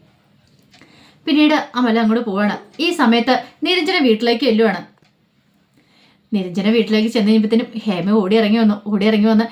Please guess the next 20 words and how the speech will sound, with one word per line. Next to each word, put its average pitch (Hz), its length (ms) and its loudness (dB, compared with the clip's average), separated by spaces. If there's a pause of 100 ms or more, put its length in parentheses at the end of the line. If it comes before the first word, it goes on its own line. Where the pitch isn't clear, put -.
(200)
മോളെ 330 260 0
കെട്ടിപ്പിടിക്കുക. 240 520 -2 (100)
"അതെ, 208 220 0 (420)
എന്നോട് 185 400 -4 (640)
രാജേട്ടൻ 180 500 -4
കാര്യങ്ങളൊക്കെ 233 480 -2
പറഞ്ഞിട്ടുണ്ടായിരുന്നു. 226 640 0 (260)
മോളുടെ 330 280 0
അടിപൊളി 254 500 -2
പെർഫോമൻസ് 226 520 0
ആയിരുന്നു 226 220 0
കോടതിയിൽ, 208 480 -2 (120)
കോടതിയിൽ 185 300 -2
നിന്നൊക്കെ 214 460 0
മറ്റു 180 280 -8
വക്കീലന്മാരൊക്കെ 208 720 -2 (360)
പറഞ്ഞു 208 240 0
കേട്ടെന്ന്." 208 400 0 (300)
ഇത് 170 160 -10
കേട്ടതും 190 400 -4